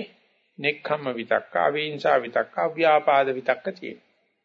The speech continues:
ඒ නිසා යාට දැනෙන්න ඕනේ මම සුදු ඇඳගෙන හිටියට, සෙනගෙන් වෙන් වෙලා, ගණයා කෙරෙන්, කුලයා කෙරෙන් වෙන් වෙලා හිටියට,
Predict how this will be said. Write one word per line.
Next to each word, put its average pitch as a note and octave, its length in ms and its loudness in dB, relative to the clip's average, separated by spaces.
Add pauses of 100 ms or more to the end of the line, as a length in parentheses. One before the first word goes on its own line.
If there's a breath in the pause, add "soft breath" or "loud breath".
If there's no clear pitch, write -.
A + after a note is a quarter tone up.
(1000)
ඒ C#3 60 -4
නිසා E3+ 180 4
යාට D#3 240 6
දැනෙන්න C#3 460 2
ඕනේ F#3+ 200 -4
මම E3 220 -6
සුදු C3 260 -8
ඇඳගෙන C3+ 340 -2
හිටියට, E3 460 -2 (160)
සෙනගෙන් C3 480 -2
වෙන් B2+ 160 -8
වෙලා, A#2+ 220 2
ගණයා C3 440 2
කෙරෙන්, B2+ 340 -6
කුලයා B2 380 4
කෙරෙන් B2+ 280 -8
වෙන් A#2+ 160 -6
වෙලා G#2+ 200 0
හිටියට, A#2+ 500 2